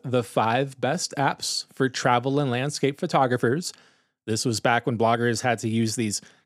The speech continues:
clickbait titles like "the best,"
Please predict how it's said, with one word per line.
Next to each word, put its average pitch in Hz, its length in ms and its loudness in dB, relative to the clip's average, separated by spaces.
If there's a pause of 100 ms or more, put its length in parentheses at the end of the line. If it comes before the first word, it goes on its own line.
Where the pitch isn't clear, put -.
(120)
clickbait 127 560 -2
titles 113 640 -2
like 104 280 -6 (340)
"the 123 180 0
best," 113 560 0